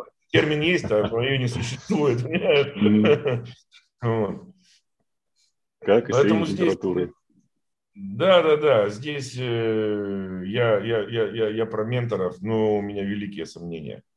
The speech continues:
Speaker 1: У
Speaker 2: Мгм.
Speaker 1: меня великие сомнения. Вот. Преподаватель, да.
Speaker 2: Мгм.
Speaker 1: Ну, преподаватель, он у тебя и преподаёт, он тебе открывает мир. Он говорит, в книжке вот этой можно прочитать это,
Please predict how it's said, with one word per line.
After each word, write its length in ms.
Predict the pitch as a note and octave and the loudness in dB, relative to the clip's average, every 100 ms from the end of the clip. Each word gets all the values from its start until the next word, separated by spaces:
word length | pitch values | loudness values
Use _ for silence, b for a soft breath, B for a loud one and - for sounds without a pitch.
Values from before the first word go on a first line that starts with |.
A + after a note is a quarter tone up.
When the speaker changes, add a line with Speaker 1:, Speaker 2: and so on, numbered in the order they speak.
| _ _ _ _ _ _ _ - | _ _ _ _ _ _ _ -10
Speaker 1:
У 60 | |
Speaker 2:
Мгм. 120 | F2+ F#2+ | -4 -2
Speaker 1:
меня 260 | G#2 B2+ | 0 -2
великие 480 | G#2 G2+ G#2 - - | -2 -4 -6 -8 -14
сомнения. 640 | - F2+ F2+ E2 D#2+ C2 C2 _ _ _ _ _ _ | -14 -10 -8 -10 -12 -14 -18 _ _ _ _ _ _
Вот. 460 | D#2+ F2 D#2+ - _ _ - | -8 -6 -6 -10 _ _ -8
Преподаватель, 880 | D3 D3 F3+ G3+ A#3+ C4 G#3 A#2+ A2 | -2 0 4 4 6 2 0 -4 -2
да. 500 | A2 G2+ G2 G2 - _ _ _ _ _ _ F#2+ | 2 4 2 0 -6 _ _ _ _ _ _ -8
Speaker 2:
Мгм. 300 | F#2+ F#2+ - _ _ | -4 -4 -8 _ _
Speaker 1:
Ну, 220 | D3+ C#3 - | -6 -4 -6
преподаватель, 600 | A#2 B2+ C3+ C#3+ A#2+ G#2+ | -4 0 4 4 4 -2
он 80 | G#2+ | -6
у 60 | G#2 | -6
тебя 220 | A2 A2+ | -6 -6
и 40 | |
преподаёт, 720 | G#2+ G#2+ A#2+ A2+ D3+ G3+ - - | -4 -4 -4 -2 0 -2 -4 -6
он 140 | A#2 | -4
тебе 220 | A#2+ A#2 | -2 -2
открывает 560 | A#2 - A2+ D#3+ F#3+ C#3+ | -2 -2 0 2 2 -2
мир. 360 | C#3+ A2+ - - _ _ - | -4 -4 -6 -14 _ _ -2
Он 180 | C3 D3 | 0 0
говорит, 200 | C#3 - | -4 -6
в 60 | |
книжке 440 | C#3+ G3 G3+ - C3+ | -4 0 0 -2 -4
вот 180 | D3 | 0
этой 220 | E3 A#2+ A2+ | 0 0 0
можно 300 | C3+ A2+ A2 | -2 -2 -6
прочитать 540 | A2 C3 B2 G2+ G2 | -6 -6 -4 -6 0
это, 420 | A3 C4+ G#2+ - | 2 4 2 -6